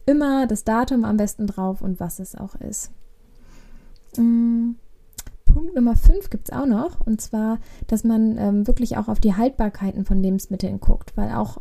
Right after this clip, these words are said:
eingefrorene Produkte schlecht werden können. Und, äh, das ist ja auch das, was quasi hinter der Foodsaver-App steckt, was wir ja eben auch schon gesagt haben, ne? Dass man auch einfach die Dinge nicht im Gefrierer vergisst, weil irgendwann werden sie auch dort schlecht.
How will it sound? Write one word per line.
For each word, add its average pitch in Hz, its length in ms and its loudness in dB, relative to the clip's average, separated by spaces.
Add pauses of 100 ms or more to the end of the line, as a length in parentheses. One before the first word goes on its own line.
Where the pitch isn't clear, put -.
eingefrorene 277 680 0
Produkte 247 400 4
schlecht 233 380 -2
werden 214 280 -2
können. 214 380 6 (460)
Und, 202 460 0
äh, - 180 -10
das 233 220 -2
ist - 100 -6
ja 196 160 0
auch 202 80 -2
das, 220 300 0
was 208 160 -2
quasi 220 320 4
hinter 233 200 8
der 208 120 6
Foodsaver-App 208 680 6
steckt, - 380 -4 (280)
was 208 140 0
wir 202 140 4
ja - 60 -2
eben 226 200 2
auch 214 160 4
schon 214 180 8
gesagt 185 440 -4
haben, 196 280 -6
ne? 262 160 -2
Dass 220 160 -4
man 220 140 0
auch - 120 -6
einfach 214 380 4
die 202 220 -4
Dinge 254 200 2
nicht 262 180 2
im 214 120 2
Gefrierer 240 460 2
vergisst, 254 440 4
weil 214 140 -2
irgendwann 220 420 0
werden 202 200 2
sie 190 100 -4
auch 196 120 6
dort 190 340 4
schlecht. 175 500 -10